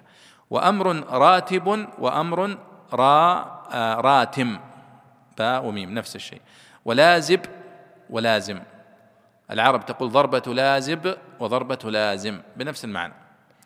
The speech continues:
في-، فيبادلون بين الباء والميم. هذا القول الأول. وقيل هي موضع المسجد، يعني اللي فيه المكة بالضبط، اللي فيه الكعبة والمسجد الحرام يقال له بكة، ومكة اسم المدينة كلها. هذا القول الثاني.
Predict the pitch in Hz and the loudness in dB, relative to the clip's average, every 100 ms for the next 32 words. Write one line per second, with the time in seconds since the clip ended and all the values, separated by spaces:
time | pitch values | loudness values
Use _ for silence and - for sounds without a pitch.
0 | _ _ _ _ - 151 135 139 151 156 | _ _ _ _ -12 -10 -8 -4 0 4
1 | 151 147 131 107 120 131 127 156 214 147 | 4 2 -2 0 -2 -2 -4 -4 -6 -4
2 | 113 98 - - _ _ _ _ _ _ | -4 -4 -12 -20 _ _ _ _ _ _
3 | _ _ _ _ - 117 123 120 127 101 | _ _ _ _ -6 -4 -4 -2 -2 -2
4 | 98 95 - - _ _ _ - 151 254 | -6 -8 -14 -20 _ _ _ -6 -4 -2
5 | 240 202 196 175 190 170 139 147 143 123 | -2 -2 -2 -2 -4 -4 -4 -4 -6 -8
6 | - 92 - _ _ - 98 113 - 131 | -10 -18 -20 _ _ -10 -6 -6 -8 -8
7 | 123 185 165 170 175 139 123 143 - 113 | -8 -6 -6 -6 -6 -8 -6 -6 -6 -10
8 | 120 135 - 135 123 175 - - _ _ | -8 -10 -4 -4 -4 -8 -16 -20 _ _
9 | _ - 135 147 135 127 151 170 143 147 | _ -10 -10 -10 -12 -8 -6 -6 -2 -2
10 | 147 156 151 131 123 - 98 - _ _ | 0 -4 -6 -4 -4 -4 -18 -20 _ _
11 | _ _ 120 151 202 - 226 - 165 170 | _ _ -4 -4 -4 -4 -4 -4 -10 -8
12 | 156 143 131 101 - 98 85 - _ _ | -8 -6 -4 -6 -8 -16 -16 -20 _ _
13 | _ _ _ _ _ _ 104 110 117 135 | _ _ _ _ _ _ -8 -8 -4 -4
14 | 120 - 95 87 | -4 -8 -12 -12